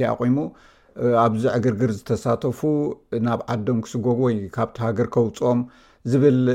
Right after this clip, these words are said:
ዜናታት ኣሎ እሞ እዚ ንዓኻትኩም ይኹን ነቶም ካልኦት ወገን እውን ብማዕረ ኣይጎድኣናን ኢልኩም ትሓስቡ?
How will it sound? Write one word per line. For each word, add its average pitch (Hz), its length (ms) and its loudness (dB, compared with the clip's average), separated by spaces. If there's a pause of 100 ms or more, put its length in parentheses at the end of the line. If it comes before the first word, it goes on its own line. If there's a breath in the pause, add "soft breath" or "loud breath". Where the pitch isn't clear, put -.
(120)
ዜናታት 123 560 2
ኣሎ 113 220 0
እሞ 139 140 0 (840 soft breath)
እዚ 139 120 2 (120)
ንዓኻትኩም 123 600 2
ይኹን 131 300 0
ነቶም 120 400 0
ካልኦት 120 420 0
ወገን 120 300 2
እውን 117 200 0 (280)
ብማዕረ 120 500 2 (400)
ኣይጎድኣናን 123 720 2
ኢልኩም 120 260 -4
ትሓስቡ? 131 360 -8